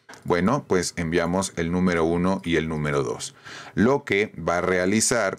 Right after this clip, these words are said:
este programita es una suma y una resta. El resultado de la suma es quince y el resultado de la resta es cinco. Entonces le podemos dar aquí un print line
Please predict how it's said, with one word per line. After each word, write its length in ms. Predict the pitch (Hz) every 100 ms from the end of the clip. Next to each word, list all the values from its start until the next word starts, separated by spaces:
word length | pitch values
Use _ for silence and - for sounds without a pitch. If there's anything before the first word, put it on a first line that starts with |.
| _
este 300 | 85 82 -
programita 840 | 78 87 92 107 117 107 107 123 180 _ _ _ _ _ _ -
es 500 | 90 95 110 - - - - - _ _ - - - _ - -
una 260 | 101 98
suma 440 | 92 117 104 104 101
y 140 | 85 87
una 240 | 85 78
resta. 520 | 73 67 - - - - -
El 180 | 92 90
resultado 640 | 90 87 95 87 101 98
de 80 | 90
la 120 | 80
suma 360 | - 85 82 80
es 180 | 78 -
quince 640 | - 160 127 110 131 - _ -
y 240 | 123 135 -
el 140 | 87 82
resultado 600 | 98 98 98 - 90 87
de 80 | 80
la 140 | 73
resta 560 | 78 82 - - 90 -
es 280 | 82 82 - -
cinco. 580 | - 107 82 69 - - _ - - - - - _
Entonces 580 | - 87 85 82 73 -
le 100 | 80
podemos 380 | 82 82 87 85
dar 120 | 82
aquí 220 | 78 85
un 160 | 80 78
print 340 | 87 80 78
line 400 | 98 107 101 151